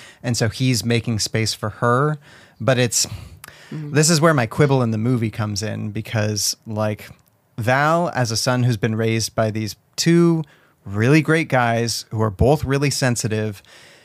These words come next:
Speaker 1: seems not to care that much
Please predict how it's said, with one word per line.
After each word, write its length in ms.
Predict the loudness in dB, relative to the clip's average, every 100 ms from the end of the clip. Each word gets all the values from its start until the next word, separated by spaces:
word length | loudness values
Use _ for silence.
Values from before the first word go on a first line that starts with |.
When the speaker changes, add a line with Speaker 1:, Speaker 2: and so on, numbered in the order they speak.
| _ -8
Speaker 1:
seems 560 | 0 4 4 4 2
not 280 | 2 2 2
to 60 | -2
care 540 | 2 2 4 4 2 -4 0
that 260 | 0 0
much 380 | -2 -2 -4